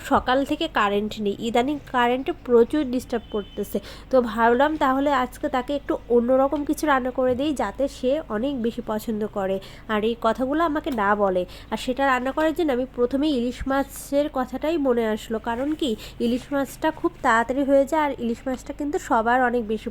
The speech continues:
পছন্দের। এরপর মনে পড়লো ইলিশ মাছের ভাপাটাই করে ফেলি, যেহেতু ভাপা করতে তেমন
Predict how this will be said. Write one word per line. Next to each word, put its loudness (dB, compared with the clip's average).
পছন্দের। -2
এরপর 6
মনে 4
পড়লো 8
ইলিশ -2
মাছের 2
ভাপাটাই 4
করে 6
ফেলি, 0
যেহেতু 2
ভাপা 2
করতে 0
তেমন 2